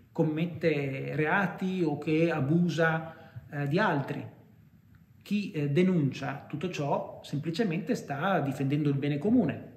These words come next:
altro sconosciuto nel nostro paese, e difende la giustizia, ma, lo st-, ma, eh, fa, fa il bene paradossalmente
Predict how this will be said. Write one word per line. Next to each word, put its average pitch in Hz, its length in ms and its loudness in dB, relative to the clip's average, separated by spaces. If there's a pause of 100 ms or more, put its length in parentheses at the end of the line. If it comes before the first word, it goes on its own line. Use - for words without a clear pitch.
(520)
altro 143 260 -4
sconosciuto 135 540 -8
nel 113 260 -16
nostro 127 220 -8
paese, 131 380 -8 (640)
e 143 300 0
difende 143 1500 -2 (220)
la 151 100 -2
giustizia, 156 520 0 (1400)
ma, 190 140 6
lo 208 80 4
st-, - 200 -4
ma, 190 240 2
eh, 175 380 -4 (200)
fa, 220 220 4
fa 240 200 2
il 180 160 6
bene 160 440 4
paradossalmente 160 1120 2